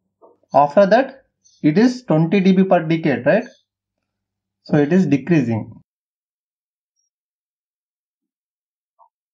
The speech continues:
So omega less than one by tau is completely zero, and here is minus twenty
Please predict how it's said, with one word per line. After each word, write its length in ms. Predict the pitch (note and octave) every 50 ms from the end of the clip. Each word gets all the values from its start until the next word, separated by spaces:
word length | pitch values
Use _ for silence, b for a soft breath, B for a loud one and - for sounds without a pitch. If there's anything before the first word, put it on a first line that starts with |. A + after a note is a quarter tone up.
| _ _ _ _ _ _ _ _
So 160 | _ - D3 C3+ C3 B2+ B2 A#2+ A#2+ A#2+ C#3
omega 500 | B2+ A#2+ B2+ C#3 D3 D#3+ D#3+ E3+ E3 E3
less 300 | D#3+ D3+ C#3+ C#3+ C#3 C3+ C3
than 240 | C3 D3+ D#3 E3+ D#3+
one 260 | C#3+ C3+ C3 C3+ C#3
by 140 | C#3+ D3 C#3+
tau 240 | C#3 - C#3+ C3+ C3+
is 420 | C#3 E3 A3 B3 - - _ _ _ _ _ _ _ _ _ _ _ _ _ _ _ -
completely 400 | - C#3 C#3+ D#3 D3+ D3 D3+ C#3
zero, 600 | B2+ B2+ B2+ B2 B2 C#3 F#3 A#3+ - - - _ _ _ -
and 200 | - B2+ B2+ B2+
here 320 | A#2+ C#3 C#3 D3 D#3+ D#3+ D#3
is 300 | E3+ G#3 B3+ B3 - - _ _ _ _ _ _ _ _ _ _ _ _ _ _ _ _ _ _ _ _ -
minus 420 | B2+ B2+ C3+ D3 D#3 F3 F3+ F3+ F3+
twenty 640 | - D#3 D3 D3+ D3 D3 F#3 G#3+ C4 - - -